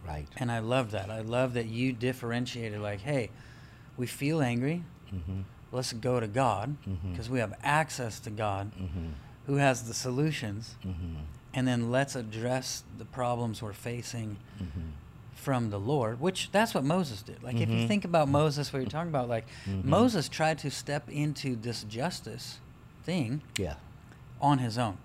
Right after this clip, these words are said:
Speaker 1: Yeah.
Speaker 2: Before he encountered God, before his relationship with God,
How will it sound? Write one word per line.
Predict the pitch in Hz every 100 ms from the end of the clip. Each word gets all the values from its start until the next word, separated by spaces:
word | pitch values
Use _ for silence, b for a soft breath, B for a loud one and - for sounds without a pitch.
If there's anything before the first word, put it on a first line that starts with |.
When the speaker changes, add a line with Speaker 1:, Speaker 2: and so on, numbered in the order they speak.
| -
Speaker 1:
Yeah. | 90 87 131
Speaker 2:
Before | 127 123 151 165
he | 175 160
encountered | 123 120 113 107 98
God, | 107 107
before | 110 - 160 175
his | 165 147 120
relationship | 113 113 - 113 120
with | 110 104
God, | 113